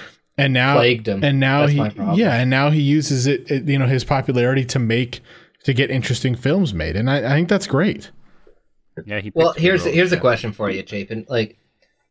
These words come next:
Speaker 2: you, you say you're not a big fan of Brad Pitt and everything, but would you consider this year, two of his performances this year that we've reviewed on this podcast, two of his best?
Speaker 1: Yeah.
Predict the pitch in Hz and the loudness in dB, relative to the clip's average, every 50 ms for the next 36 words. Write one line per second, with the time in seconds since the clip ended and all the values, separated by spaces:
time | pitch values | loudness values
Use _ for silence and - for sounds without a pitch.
0 | _ _ _ _ _ _ _ 165 147 131 131 127 104 156 143 123 120 - - 135 | _ _ _ _ _ _ _ -10 -8 -8 -8 -8 -10 -10 -8 -8 -6 -4 -2 0
1 | 123 110 107 104 104 101 98 98 - 107 95 - - 113 104 101 90 87 - - | 0 0 0 -2 -2 -4 -6 -6 -8 -10 -10 -10 -8 -8 -8 -8 -8 -12 -12 -8
2 | 123 104 95 92 - - 110 101 98 - 101 101 95 92 90 87 - _ _ _ | -8 -6 -6 -8 -6 -4 -4 -4 -4 -6 -10 -16 -18 -18 -20 -20 -20 _ _ _
3 | _ _ _ _ - 110 101 101 95 - 107 98 98 - 113 - - 131 131 117 | _ _ _ _ -18 -14 -12 -12 -10 -10 -10 -10 -8 -8 -8 -6 -4 -4 -2 -2
4 | - 139 151 151 175 165 143 - - 139 123 117 113 101 110 110 107 - - 110 | -2 -2 -2 -2 -2 -4 -4 -2 0 2 2 2 2 2 0 -2 -4 -4 -6 -4
5 | 104 107 110 110 110 110 - - 135 120 113 110 104 - 117 110 - - 110 - | 0 0 2 0 0 -2 -4 -2 0 2 2 0 0 -2 -4 -6 -6 -10 -14 -8
6 | - 113 107 107 98 - - 101 98 - 113 104 98 - 113 107 104 104 101 98 | -4 -4 -2 -4 -4 -6 -10 -14 -10 -6 -6 -6 -6 -4 -4 -2 -2 -2 -4 -6
7 | 95 98 95 95 98 98 95 101 101 101 101 98 98 98 101 101 101 - - 107 | -8 -8 -10 -10 -12 -12 -10 -8 -6 -4 -4 -4 -4 -4 -4 -6 -6 -6 -6 -6
8 | 101 101 - - 113 104 98 - - - _ _ _ _ _ _ - - 120 110 | -6 -6 -6 -6 -6 -6 -6 -8 -12 -20 _ _ _ _ _ _ -4 -2 0 0
9 | 101 98 95 92 - - 98 104 123 139 - - _ _ _ - 131 117 - - | 0 -2 -6 -10 -8 -8 -6 -6 -6 -8 -10 -20 _ _ _ -4 -2 -2 -2 -4